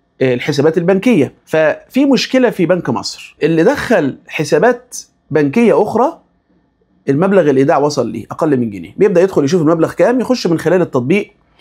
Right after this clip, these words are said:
أو إن هو يتصل بخدمة العملاء في البنك أو يروح يزور البنك، المهم إن أنت في الآخر تعرف المبلغ اللي وصلك، وكل ده مشروح في الفيديو، حاولوا تشاهدوه. بتبدأ تدخل هنا وتعمل صحة ملكية لحسابك وتدخل الإيه؟ المبلغ اللي هو أقل من جنيه،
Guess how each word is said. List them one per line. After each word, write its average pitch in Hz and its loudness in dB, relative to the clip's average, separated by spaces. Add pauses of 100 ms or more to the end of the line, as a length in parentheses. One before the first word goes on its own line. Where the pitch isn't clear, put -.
(340)
أو 170 2
إن 175 2
هو 190 4
يتصل 175 0
بخدمة 165 -2
العملاء 151 2
في 135 -4
البنك 175 -2
أو 170 2
يروح 170 0
يزور 165 2
البنك، 190 0
المهم 185 2
إن 175 2
أنت 190 0
في 143 -4
الآخر 180 0
تعرف 175 0
المبلغ 160 0
اللي 151 0
وصلك، - -6 (540)
وكل 175 0
ده 170 4
مشروح 165 -2
في 156 -4
الفيديو، 139 0
حاولوا 143 0
تشاهدوه. 104 -8 (760)
بتبدأ 240 2
تدخل 220 0
هنا 233 2
وتعمل 202 -2
صحة - -4
ملكية 160 0
لحسابك 180 -2
وتدخل 160 0
الإيه؟ 151 2 (460)
المبلغ 226 0
اللي 147 0
هو 180 4
أقل 170 -2
من 123 -10
جنيه، - -14